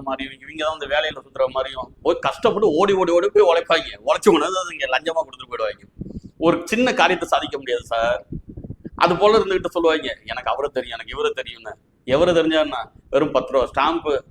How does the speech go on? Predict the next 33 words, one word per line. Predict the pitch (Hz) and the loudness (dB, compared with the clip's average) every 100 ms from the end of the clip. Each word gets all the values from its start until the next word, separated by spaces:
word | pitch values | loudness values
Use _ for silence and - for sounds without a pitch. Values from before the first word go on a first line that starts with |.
| _ _ - | _ _ -2
அனுப்புனர் | 135 160 170 160 139 | 0 0 0 -2 -2
பெறுநர் | 147 143 123 | -4 -6 -6
போட்டு | 151 | -8
எழுத | 151 151 147 | -8 -10 -10
தெரிஞ்சுன்னா | 135 123 156 | -12 -10 -6
பதில் | 131 143 139 | -2 -2 -2
சொல்லி | 135 135 | -6 -4
தான் | 139 | -4
ஆகணும். | 123 123 - - - - - - - - | -4 -10 -20 -20 -20 -20 -18 -14 -14 -10
அது | - 202 | -2 0
போல | 190 190 | 2 2
ஒரு | 160 | 2
சூழ்நிலை | - 185 185 151 156 160 | -2 -2 0 0 2 0
இருக்கு. | 120 - - - - - - - | -2 -8 -20 -20 -20 -20 -18 -6
அதுல | - 131 113 | -2 -2 -2
என்னன்னு | 139 208 208 - | -4 0 0 0
பாத்தீங்கன்னா, | - 131 123 117 90 92 123 127 - - - | -4 -4 -8 -8 -6 -4 -4 -4 -8 -16 -6
எங்க | 147 175 170 | -2 0 2
ஊர்ல | 170 170 160 135 | 2 0 0 -4
உள்ள | 110 113 156 | -2 0 0
இந்த | 127 113 | 0 -6
தஞ்சாவூர் | - 139 175 160 127 | -4 -2 0 0 0
மாநகராட்சி | 123 127 120 113 - | 0 0 0 -2 -4
மாதிரி | 117 139 139 | -4 -4 -4
உள்ள | 113 98 110 160 - | -10 -4 -2 -4 -6
அது | 127 143 | -6 -4
போல | 139 123 | 0 0
இடங்கள்ல | 131 - 107 101 - | 0 -4 -8 -6 -8
இந்த | - - | -10 -4
பொது | 165 185 233 | 0 0 0
தகவல் | - 151 165 160 | -2 0 0 0
அலுவலர்கள்லாம் | 139 156 147 131 123 123 | 0 0 -4 -4 -4 -6
இருப்பாங்கல்ல, | - 107 101 98 98 | -4 -6 -8 -10 -14